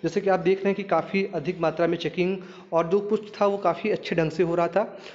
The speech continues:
Social distancing के साथ में बच्चों को announce करना कि कैसे bag रखना है, कहाँ पे क्या करना है, तो इन सब बातों को ध्यान में रखते हुए exam को ये कहे कि सफल तरीके से अभी तक जैसे कि झारखंड से न्यूज़ आ रही है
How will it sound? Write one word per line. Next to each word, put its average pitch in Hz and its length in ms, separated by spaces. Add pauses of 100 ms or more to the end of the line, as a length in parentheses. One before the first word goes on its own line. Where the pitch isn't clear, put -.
(160)
Social 196 340
distancing 190 480
के 208 80
साथ 185 300
में 196 160 (380)
बच्चों 165 240
को 196 120
announce 170 300
करना 180 240
कि 180 140
कैसे 170 320
bag 160 260
रखना 170 240
है, 175 100
कहाँ 165 200
पे 165 120
क्या 165 180
करना 156 300
है, 165 180 (360)
तो 226 60
इन 233 160
सब 214 180
बातों 180 240
को 214 120
ध्यान 190 120
में 190 60
रखते 190 140
हुए 180 60
exam 170 240
को 185 100
ये 185 120
कहे 185 140
कि 185 140
सफल 180 300
तरीके 160 320
से 180 100
अभी 165 200
तक 202 240 (320)
जैसे 156 200
कि 185 80
झारखंड 165 380
से 196 100
न्यूज़ 190 140
आ 185 120
रही 185 200
है 185 160